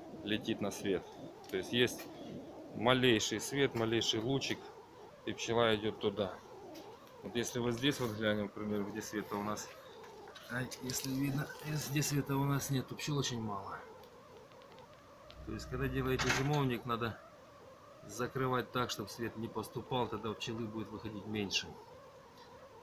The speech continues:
Ну и стараться понижать температуру, когда на улице очень тепло. Потому что как ни крути, но когда температура поднимается выше десяти градусов, пчела потихонечку выходит.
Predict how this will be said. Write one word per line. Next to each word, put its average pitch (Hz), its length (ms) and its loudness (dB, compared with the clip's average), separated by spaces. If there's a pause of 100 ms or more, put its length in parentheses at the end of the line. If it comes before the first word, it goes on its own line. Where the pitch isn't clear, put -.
(120)
Ну 143 240 0
и 165 60 2
стараться 123 480 2
понижать 113 500 -2
температуру, 110 560 -4
когда 101 220 -4
на 101 140 -4
улице 98 300 -4
очень 95 220 -8
тепло. 92 380 -12 (880)
Потому 107 200 -6
что - 140 -2
как 117 260 2
ни 107 80 -2
крути, 110 340 -4
но 104 120 0
когда 104 160 0
температура 104 580 0
поднимается 101 580 -4
выше 101 240 -4
десяти 98 340 -6
градусов, 104 460 -2
пчела 101 240 -2
потихонечку 98 600 -6
выходит. 92 380 -6